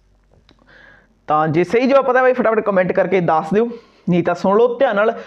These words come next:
ਉੱਚਤਮ ਨਿਆਲੇ ਤੇ ਹਾਈ ਕੋਰਟ ਦੋਵੇਂ ਜ਼ਿੰਮੇਵਾਰ ਹੁੰਦੇ ਆ ਜੀ ਆਪਣੇ ਫੰਡਾਮੈਂਟਲ ਰਾਈਟ ਨੂੰ ਲਾਗੂ ਕਰਾਉਣ ਦੇ ਵਾਸਤੇ, ਠੀਕ ਹੈ। ਤਾਂ ਇਸ ਸਵਾਲ ਦਾ ਜਿਹੜਾ ਸਹੀ ਜਵਾਬ ਬਣਦਾ ਜੀ, ਆਪਸ਼ਨ ਸੀ ਬਣਦਾ ਹੈ। ਚੱਲਦੇ ਹਾਂ ਨੈਕਸਟ ਕੁਐਸਚਨ ਦੇ ਵੱਲ।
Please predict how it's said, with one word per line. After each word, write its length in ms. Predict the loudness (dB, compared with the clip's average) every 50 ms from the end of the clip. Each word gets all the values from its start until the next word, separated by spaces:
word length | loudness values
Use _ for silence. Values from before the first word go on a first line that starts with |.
| -20 -20 -20 -20 _
ਉੱਚਤਮ 520 | -4 -4 -4 -2 -4 -6 -2 0 0 0 0
ਨਿਆਲੇ 340 | 0 0 0 2 2 0 0
ਤੇ 180 | 2 0 0
ਹਾਈ 360 | 0 -2 -2 0 0 0 -2
ਕੋਰਟ 380 | -4 -4 -2 -2 -2 -2 -4 -6 -8 -8 -14 _ _ 0
ਦੋਵੇਂ 480 | 2 4 4 4 2 2 2 0 0 0
ਜ਼ਿੰਮੇਵਾਰ 440 | 0 0 0 0 0 0 0 0
ਹੁੰਦੇ 280 | 0 0 0 2 2 2
ਆ 40 | 2
ਜੀ 180 | 2 0 -2 -2
ਆਪਣੇ 280 | -2 -2 -2 0 0 0
ਫੰਡਾਮੈਂਟਲ 840 | -2 -2 -4 -4 -2 -2 -2 -2 -2 0 -2 -2 0 0 0 0
ਰਾਈਟ 240 | 2 0 0 0 0
ਨੂੰ 200 | 0 2 2 2
ਲਾਗੂ 420 | 2 2 2 2 0 0 0 -4 -8 -16 -20 -18 _
ਕਰਾਉਣ 300 | -2 -2 0 0 -2 0
ਦੇ 100 | 0 0
ਵਾਸਤੇ, 380 | 0 0 -2 -2 -4 -8 -8 -8 -8 _ _ _ _ -20 _ _ _ _
ਠੀਕ 200 | -2 -2 0 0
ਹੈ। 240 | 0 -2 -2 -8 -14 -20 -20 _ _
ਤਾਂ 100 | 0 0
ਇਸ 100 | 2 2
ਸਵਾਲ 340 | 0 0 0 2 2 2 6
ਦਾ 60 | 6
ਜਿਹੜਾ 220 | 6 6 6 4 2
ਸਹੀ 240 | 2 2 2 2 4
ਜਵਾਬ 200 | 4 2 4 2
ਬਣਦਾ 180 | 2 2 2
ਜੀ, 120 | 0 0 -2 0
ਆਪਸ਼ਨ 520 | 0 0 0 0 0 0 0 -2 -4 -10 -16
ਸੀ 300 | -16 -6 -2 0 0 0
ਬਣਦਾ 300 | 0 -2 -2 -2 -2 -4 -4
ਹੈ। 100 | -6 -6 -14 _ _ _ _ _ _ _ _ _ _ -20 _ _ _ -10 -6 0
ਚੱਲਦੇ 240 | 0 0 2 2 2
ਹਾਂ 60 | 0
ਨੈਕਸਟ 200 | 0 -2 -2 -2
ਕੁਐਸਚਨ 260 | -2 0 2 2 2
ਦੇ 60 | 2
ਵੱਲ। 200 | 2 0 -2 -4